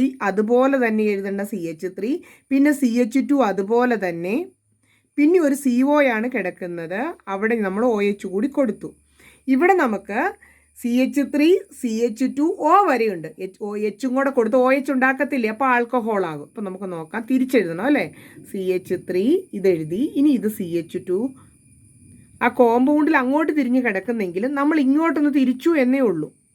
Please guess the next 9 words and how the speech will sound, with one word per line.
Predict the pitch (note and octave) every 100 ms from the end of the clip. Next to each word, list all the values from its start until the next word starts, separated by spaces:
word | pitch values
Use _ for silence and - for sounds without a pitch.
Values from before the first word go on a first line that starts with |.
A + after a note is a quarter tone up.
| _ _ -
ടീച്ചർ | B3+ D#4 C#4+
പറഞ്ഞു | B3 B3+
തരുമ്പോൾ | B3 A#3+ A3
എളുപ്പമാകുന്നില്ലേ? | G#3+ C4 G#3 G#3+ B3 G#3+ F#3+ G3+ - _ B3
ഒന്ന് | C4+ B3+
കമന്റ് | G#3 G#3+ A3+
ബോക്സിൽ | A#3+ A#3 C4 A3+
പറയണം | F#3 F#3 F3+ E3
കേട്ടോ. | G3+ G3+